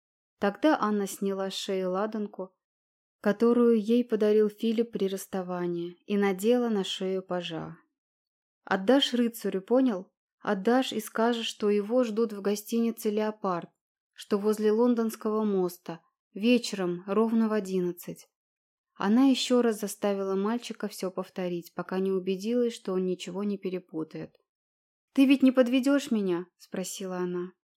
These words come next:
Чак вытаращил глаза, надулся и снова принялся усердно креститься. Анна улыбнулась, поцеловала его в лоб и немного подсадила, когда он полез в трубу. Несколько минут она слышала его возню и царапанье,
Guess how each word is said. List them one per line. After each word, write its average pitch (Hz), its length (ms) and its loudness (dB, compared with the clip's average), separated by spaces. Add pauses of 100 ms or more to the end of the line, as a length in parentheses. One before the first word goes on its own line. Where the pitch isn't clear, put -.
(320)
Чак 254 340 -2
вытаращил 196 540 -4
глаза, 185 540 -4
надулся 208 600 -4
и 208 80 -4
снова 262 360 0
принялся 226 560 -4
усердно 202 480 -6
креститься. - 800 -14 (840)
Анна 269 320 8
улыбнулась, 202 600 -2
поцеловала 190 680 -2
его 226 260 0
в 220 60 -10
лоб 214 320 -4 (100)
и 208 60 -2
немного 240 400 4
подсадила, 180 760 -4
когда 180 340 -2
он 180 100 0
полез 185 400 -2
в - 120 -20
трубу. 165 520 -6 (580)
Несколько 247 480 0
минут 240 380 2
она 196 160 -2
слышала 226 480 -4
его 190 300 -2
возню 180 480 -2
и 170 40 -8
царапанье, 196 760 -8